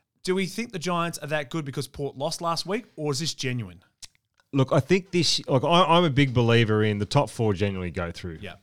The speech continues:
Speaker 2: because they are the top four for a reason. But I can see the case this year on the back of the two best teams,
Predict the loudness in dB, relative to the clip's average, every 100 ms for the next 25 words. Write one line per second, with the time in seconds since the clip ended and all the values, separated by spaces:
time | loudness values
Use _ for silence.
0 | _ -12 -10 -4 -2 -2 -4 -8 -14 -12
1 | -12 -10 -12 -10 -12 -14 -18 _ _ _
2 | _ 4 4 4 2 4 4 4 2 4
3 | 2 0 0 0 2 0 0 -4 -4 0
4 | 0 0 -2 -2 -4 -4 0 2 0 0
5 | 0 2 0 -2 -2 -2 -4 -6 -8